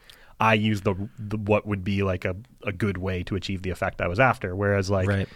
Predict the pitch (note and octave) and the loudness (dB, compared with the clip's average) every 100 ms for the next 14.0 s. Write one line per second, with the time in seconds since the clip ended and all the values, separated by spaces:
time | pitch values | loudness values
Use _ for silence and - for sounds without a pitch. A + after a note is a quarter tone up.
0 | - - A2+ C3 C3 A#2+ A2 B2 A2+ G#2 | -20 -6 4 6 6 4 0 -2 0 2
1 | G2+ A2+ G2 - G#2 F#2+ F3 G#2+ - G#2 | 2 0 -2 0 -2 4 4 4 -4 -4
2 | G#2 G2+ G2+ G2+ F#2+ A2+ C#3+ G#2+ G2 G#2+ | -2 0 0 -2 0 2 4 2 2 0
3 | G2 F#2 B2 F#2+ F#2 F#2 A#2+ G#2+ A2 A2+ | 0 0 2 2 0 -2 0 0 0 -2
4 | A2 - G#2 G2 G2 F#2+ F#2+ F#2+ - G2+ | -2 -2 -2 0 -2 -4 -6 -6 -4 -4
5 | F#2+ F#2 F2+ - G2 F2+ F#2+ F2+ E2+ - | -2 -2 -4 -4 -4 -4 -6 -10 -12 -12
6 | - - F2+ F2 F2 - - - - - | -12 -10 -10 -10 -12 -14 -20 -20 -20 -20
7 | - - G#2 G#2 G2 G#2 G2 G2+ F#2+ F2+ | -8 2 4 4 2 2 2 0 -2 -2
8 | F#2 F2 F2+ G2 G2+ F2+ F2+ - E2 - | -4 -6 -8 -8 -8 -10 -10 -8 -8 -8
9 | - G#2+ - F#2+ F2+ F2+ - G2 A2+ G2+ | -10 -10 -8 -6 -6 -8 -8 -2 4 4
10 | G2+ F#2+ F#2 A2 G#2 A2 A2 G#2 G2 F2+ | 4 2 2 4 6 6 4 2 0 -2
11 | F2 F#2 F2+ - - - - C#3 - A2 | -6 -6 -8 -8 -14 -16 -2 -2 2 0
12 | - A#2 - E2+ F#2+ G2 F#2+ F#2 F#2 F#2 | 4 2 4 2 2 2 2 0 0 -2
13 | F2 - - - - F2 F2 F2+ F2 F2 | -2 -10 -20 -10 0 0 2 0 -2 -4